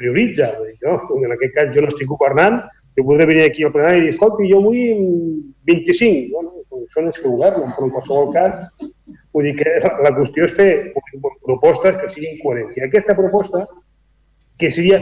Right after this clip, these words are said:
instar al patronat a que creï aquesta comissió d'anàlisi i estudi sobre recursos humans i materials per millorar la gestió de, que en aquell moment és la que la gent demana.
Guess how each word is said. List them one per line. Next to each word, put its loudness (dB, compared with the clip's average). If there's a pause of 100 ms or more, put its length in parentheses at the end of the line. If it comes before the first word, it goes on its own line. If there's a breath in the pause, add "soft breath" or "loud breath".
instar 2
al -2
patronat -2
a -10
que -18
creï -6
aquesta -2
comissió -4 (500)
d'anàlisi 0
i -8
estudi 0
sobre -4
recursos -2
humans -4
i -2
materials -10 (540)
per 4 (100)
millorar -2
la -8
gestió -10
de, -6
que -8
en -4
aquell 0
moment 0 (160)
és -6
la 2
que -2
la 0 (120)
gent -8
demana. -8